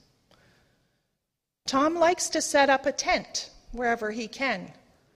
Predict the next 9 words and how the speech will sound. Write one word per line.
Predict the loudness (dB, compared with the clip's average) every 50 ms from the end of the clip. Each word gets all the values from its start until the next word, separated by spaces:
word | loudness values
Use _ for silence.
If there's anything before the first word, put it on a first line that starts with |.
| _ _ _ _ _ -6
and | -4 -2 0 0
the | -2
one | 0 0 0 2 2 0 -2
thing | -4 -6 -4 -4 -4
he | -4 -4 -6 -6
always | -4 -4 -4 -4 -4 -4 -6 -8 -10 -10
carries | -8 -4 -2 -2 -2 -2 -4 -4 -6 -6
with | -6 -6 -6 -6 -6
him | -6 -6 -6 -8 -10